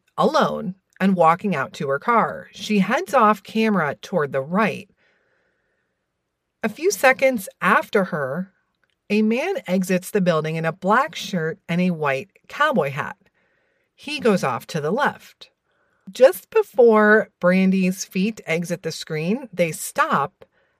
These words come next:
and they turn to go the other way. Some have wondered if this man had called out to her.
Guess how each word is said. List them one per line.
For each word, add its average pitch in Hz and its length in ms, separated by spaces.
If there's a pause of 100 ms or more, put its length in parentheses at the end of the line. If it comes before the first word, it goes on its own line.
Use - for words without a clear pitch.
(160)
and 190 180
they 180 140
turn 226 480
to 214 140
go 156 200
the 156 180
other 135 280
way. 180 520 (520)
Some 339 360
have 320 200
wondered 156 500
if 156 260
this 151 280
man 170 520
had 160 300
called 143 360
out 214 260
to 175 140
her. - 320